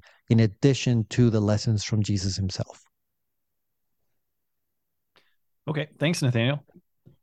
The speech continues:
Speaker 2: We have, uh, Gilgamesh up next. Gilgamesh, go ahead if you're ready.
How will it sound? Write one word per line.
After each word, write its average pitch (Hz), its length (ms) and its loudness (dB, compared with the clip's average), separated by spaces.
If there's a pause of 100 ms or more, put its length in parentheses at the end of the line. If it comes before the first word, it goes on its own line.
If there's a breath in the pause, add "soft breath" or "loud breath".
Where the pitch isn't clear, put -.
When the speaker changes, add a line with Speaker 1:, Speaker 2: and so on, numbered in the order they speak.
(1160)
Speaker 2:
We 107 320 -6
have, 104 400 -6
uh, 98 180 -4
Gilgamesh 120 540 -4
up 95 100 -6
next. 98 380 -10
Gilgamesh, 98 400 -10
go 90 100 -10
ahead 87 120 -8
if 85 60 -18
you're 80 120 -14
ready. 78 200 -14